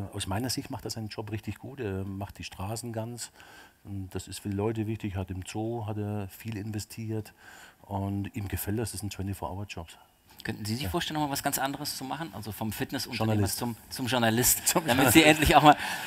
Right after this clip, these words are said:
Speaker 1: Ich will
Speaker 2: damit
Speaker 1: auch mal
Speaker 2: Sie
Speaker 1: da drüben
Speaker 2: endlich
Speaker 1: sitzen.
Speaker 2: auch mal die Fragen stellen können. Ja, das führt mich zu meiner
Speaker 1: <laughs>
Speaker 2: letzten Frage. Letzten Frage, Herr Schaller.
Speaker 1: Verdient man
Speaker 2: Äh,
Speaker 1: da gut?
Speaker 2: als Journalist?
Speaker 1: Ja.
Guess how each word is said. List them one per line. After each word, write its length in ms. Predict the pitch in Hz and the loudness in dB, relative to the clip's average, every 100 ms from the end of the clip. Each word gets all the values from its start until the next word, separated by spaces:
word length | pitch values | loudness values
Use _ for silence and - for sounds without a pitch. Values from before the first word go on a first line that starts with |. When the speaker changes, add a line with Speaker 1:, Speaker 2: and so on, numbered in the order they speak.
| - | 6
Speaker 1:
Ich 20 | 151 | 10
will 60 | |
Speaker 2:
damit 60 | 175 | 12
Speaker 1:
auch 80 | 180 | 12
mal 80 | |
Speaker 2:
Sie 20 | 180 | 10
Speaker 1:
da 80 | |
drüben 160 | 156 135 | 10 8
Speaker 2:
endlich 200 | 151 156 | 8 8
Speaker 1:
sitzen. 140 | 147 135 | 8 10
Speaker 2:
auch 80 | 135 | 10
mal 100 | 131 | 8
die 80 | 127 | 6
Fragen 380 | - 104 113 | 10 10 10
stellen 320 | 107 107 98 - | 6 4 4 4
können. 200 | 98 110 | 2 2
Ja, 80 | |
das 140 | 123 135 | 4 2
führt 200 | 143 - | 0 -2
mich 120 | 107 | -4
zu 80 | 117 | 0
meiner 220 | 104 90 | 4 4
Speaker 1:
<laughs> 100 | 90 | 4
Speaker 2:
letzten 420 | 98 - - 220 | 4 8 6 6
Frage. 400 | 165 107 107 110 110 - - - - - - - - | 2 6 6 4 -2 -8 -8 -8 -8 -10 -10 -14 -2
Letzten 340 | 95 104 - 104 | 0 2 0 0
Frage, 260 | 98 104 | 0 2
Herr 120 | 95 | 2
Schaller. 360 | 101 98 101 110 | 2 2 2 0
Speaker 1:
Verdient 200 | - 107 92 | 0 2 4
man 120 | 95 | 4
Speaker 2:
Äh, 20 | |
Speaker 1:
da 80 | 104 | 2
gut? 300 | 101 117 - - - - - - | 0 -4 -4 -16 -20 -20 -20 -20
Speaker 2:
als 160 | - 98 | -4 -2
Journalist? 480 | 98 98 185 - - - - | 2 4 6 4 0 -6 -10
Speaker 1:
Ja. 220 | 95 92 | -6 -6